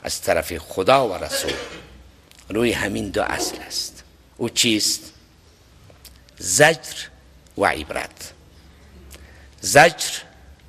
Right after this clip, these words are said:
و عبرت. وقتی که قاتل قصاص می شود، برای قاتل زجر شد،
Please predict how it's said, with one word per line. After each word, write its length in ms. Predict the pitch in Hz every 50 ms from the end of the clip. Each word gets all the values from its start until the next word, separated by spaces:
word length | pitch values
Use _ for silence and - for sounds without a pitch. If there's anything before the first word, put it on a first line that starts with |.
| - - - - - - - - - - -
و 100 | 139 170
عبرت. 440 | 156 98 85 78 - - - - - - - - - - - - - - - - - - - - - - - - - - - - - - - - - - - - - - - - - - - - - - - - -
وقتی 320 | 120 123 - - - 127
که 160 | - - 131
قاتل 720 | - - - - 143 147 147 143 - 202 208 214 214 214 208 196 185 - -
قصاص 460 | - 147 - - - 156 131 - -
می 140 | - 82 73
شود، 340 | - - 85 65 - - - - - - - - - - - - - - - - - - - - - - - - - -
برای 220 | - 147 175 196
قاتل 380 | 190 - - 190 190 - 220 208
زجر 280 | 170 226 240 226 233
شد، 240 | 214 - - - -